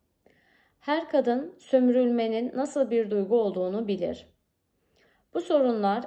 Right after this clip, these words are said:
evli veya bekar farkı gözetmeden birçok kadın için ortaktır. Öyleyse erkekler neden dişli kadınları sever? Burada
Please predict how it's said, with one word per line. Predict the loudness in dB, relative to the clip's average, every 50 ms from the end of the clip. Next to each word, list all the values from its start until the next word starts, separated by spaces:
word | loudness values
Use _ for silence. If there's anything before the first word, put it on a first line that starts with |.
| -6 0
evli | 2 2 2 2 0 -2 0
veya | 0 2 0 0 0 -2
bekar | -4 -4 -4 -2 -2 -2 -2 -4 -8 -6
farkı | -4 -2 -2 -2 -2 -6 -8 -8 -8 -8 -8 -8 -10 -12 -18 _ _
gözetmeden | 2 4 6 6 6 4 4 2 -2 -2 -2 -2 -4 -4 -6 -8 -8
birçok | -10 -8 -6 -4 -4 -4 -4
kadın | -4 -4 -4 -4 -6
için | -6 -6 -8 -10 -10 -8
ortaktır. | -6 -4 -4 -4 -4 -6 -8 -10 -10 -10 -12 -12 -12 -12 -14 _ _ _ _ _ _ _ _ _ _ _ _ _ _ _ _ _ 0
Öyleyse | 2 2 2 4 4 4 4 4 2 -2 -4 -2 -2
erkekler | -2 -2 -2 -2 -2 -4 -4 -4 -4 -6 -4 -4
neden | -4 -2 -2 -2 -2 -2 -4
dişli | -6 -6 -8 -6 -4
kadınları | -4 -4 -4 -4 -4 -4 -4 -4 -4 -6
sever? | -4 -4 -4 -4 -4 -6 -8 -10 -14 -20 _ _ _ _ _ _ _ _ _ _ _ _ _ _ _ _ _ _ _ _ _ _ _ _ -2
Burada | 0 2 2 4 4 2 0 0 -4